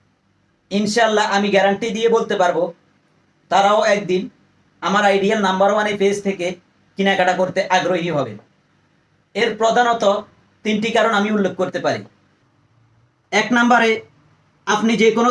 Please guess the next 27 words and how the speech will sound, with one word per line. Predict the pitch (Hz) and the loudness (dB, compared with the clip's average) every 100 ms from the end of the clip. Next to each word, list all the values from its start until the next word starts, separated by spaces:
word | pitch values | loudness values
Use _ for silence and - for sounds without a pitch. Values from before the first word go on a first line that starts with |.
| 233 | 2
ধরনের | 233 226 226 | 0 0 0
প্রোডাক্ট | 214 202 202 202 _ _ - | 2 4 2 0 _ _ -12
গ্যারান্টি | 131 196 208 202 214 | 0 2 2 2 0
সহ | 214 202 | 2 2
পাচ্ছেন। | 180 156 123 - _ _ _ _ _ _ - | 2 0 -6 -8 _ _ _ _ _ _ -8
ছয় | 165 196 226 | 0 2 2
মাসের | 226 247 208 | 2 2 2
ভিতরে | 220 240 240 | 0 2 2
আপনার | 208 226 208 | 2 0 0
পোশাক | 208 208 226 226 - _ _ 143 | 0 2 0 0 -10 _ _ -2
নষ্ট | 208 208 - | -2 0 0
হয়ে | 233 220 165 | 4 4 2
গেলে | 107 - _ _ _ _ - | -2 -6 _ _ _ _ -4
আপনি | 196 196 202 | -2 0 2
আরেকটা | 202 202 214 | 0 0 -2
রিফিল | 175 196 175 | 0 0 0
পাচ্ছেন, | 147 127 104 - _ _ _ _ _ _ _ _ - | -2 -4 -10 -16 _ _ _ _ _ _ _ _ -2
এবং | 202 247 - | 2 2 2
কি | 226 226 - _ _ _ _ - | 0 -2 -6 _ _ _ _ -2
ডেলিভারি | 156 226 247 262 269 | 2 4 4 2 4
ম্যানের | 240 240 254 240 | 2 2 2 2
কাছ | 226 220 | 0 0
থেকে | 233 202 214 233 - _ _ _ _ _ - | 0 2 2 2 -8 _ _ _ _ _ -2
আপনি | 196 196 220 | -2 2 0
প্রোডাক্ট | 160 214 220 220 - _ _ _ _ | 2 2 4 2 -2 _ _ _ _
না | 120 185 208 | -2 2 2
দেখে | 226 233 | 2 2